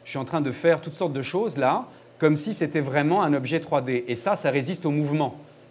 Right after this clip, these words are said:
puisque j'ai le mouvement en fait qui est vraiment le mouvement de la caméra d'origine.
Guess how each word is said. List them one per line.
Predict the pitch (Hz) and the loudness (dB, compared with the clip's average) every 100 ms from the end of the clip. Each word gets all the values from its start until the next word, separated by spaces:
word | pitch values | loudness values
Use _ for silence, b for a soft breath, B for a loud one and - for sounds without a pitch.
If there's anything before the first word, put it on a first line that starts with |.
| - | -16
puisque | 139 131 143 | -12 -6 -4
j'ai | 120 139 160 175 120 | -2 2 2 2 -4
le | 120 | -2
mouvement | 131 127 151 143 | -2 0 -2 -2
en | |
fait | - 170 | -2 -2
qui | - 143 | 0 -2
est | |
vraiment | 139 123 147 | 0 0 0
le | 139 | 0
mouvement | 131 143 | 0 0
de | 147 | 0
la | 131 | 0
caméra | 139 131 131 | -2 -2 -2
d'origine. | 123 117 104 95 | -2 -4 -6 -10